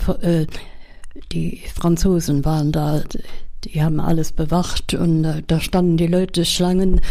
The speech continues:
da waren große Räume, da konnten viele übernachten. Da sind wir auf den, auf den Speicher geleitet, geleitet worden, da lagen Strohsäcke, konnten wir um, auf dem,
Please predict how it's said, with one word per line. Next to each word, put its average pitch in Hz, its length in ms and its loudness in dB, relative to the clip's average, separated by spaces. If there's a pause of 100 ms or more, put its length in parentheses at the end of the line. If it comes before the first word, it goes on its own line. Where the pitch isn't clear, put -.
(120)
da 160 180 4
waren 170 240 4
große 185 400 2
Räume, 180 400 4
da 170 140 2
konnten 175 420 2
viele 180 360 4
übernachten. 170 760 2 (580)
Da 160 140 0
sind 175 320 2
wir 170 360 0
auf 147 200 -2
den, 156 220 -2 (220)
auf 160 200 0
den 147 160 -2
Speicher 170 560 2
geleitet, 151 760 0
geleitet 160 640 0
worden, 151 260 0
da 151 80 0
lagen 156 480 0
Strohsäcke, 175 800 0
konnten 165 380 0
wir 165 180 2
um, 151 280 2
auf 156 140 -2
dem, 156 240 0